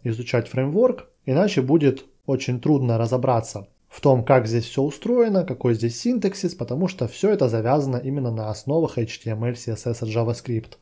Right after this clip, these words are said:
Если у вас есть пробелы в этих областях, то вы можете изучить курс «Фронтенд-разработчик» и после этого приступить к изучению фреймворка.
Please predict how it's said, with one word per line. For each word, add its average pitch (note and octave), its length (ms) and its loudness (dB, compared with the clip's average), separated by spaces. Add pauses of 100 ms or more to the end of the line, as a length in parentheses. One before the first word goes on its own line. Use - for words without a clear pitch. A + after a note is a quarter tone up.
(160)
Если G3 300 4
у F3 80 8
вас E3+ 240 6
есть E3 200 4
пробелы D3+ 400 4
в A#2 60 0
этих B2 280 -2
областях, D#3+ 480 0
то C#3+ 120 2
вы C#3+ 100 2
можете F#3 440 -2
изучить B2 500 -4
курс C3 280 -2
«Фронтенд-разработчик» C3+ 1160 -2 (360)
и G#3 80 0
после E3+ 340 4
этого A3 320 4
приступить C3+ 640 -2
к - 80 -2
изучению A#2+ 500 0
фреймворка. A#2+ 680 -2